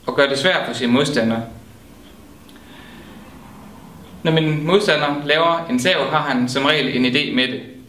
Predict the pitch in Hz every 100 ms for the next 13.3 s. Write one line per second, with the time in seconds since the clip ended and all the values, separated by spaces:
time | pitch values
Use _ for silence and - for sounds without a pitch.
0 | - - - - - 139 151 151 165 180
1 | - 131 156 202 202 185 151 120 123 -
2 | - - - - - 165 170 151 139 127
3 | 127 - - - - - - 127 127 123
4 | 123 123 123 - - - - 160 165 196
5 | 143 120 120 165 196 - 180 - 135 147
6 | 156 147 160 151 131 139 180 - 160 165
7 | 165 - 127 208 156 117 117 139 147 139
8 | 151 143 143 143 127 127 123 107 - -
9 | 110 143 139 143 135 123 131 120 113 147
10 | - - 123 139 123 123 139 123 110 113
11 | 113 - - - - - - - - 160
12 | 196 202 196 240 190 - 220 190 - -
13 | 190 165 123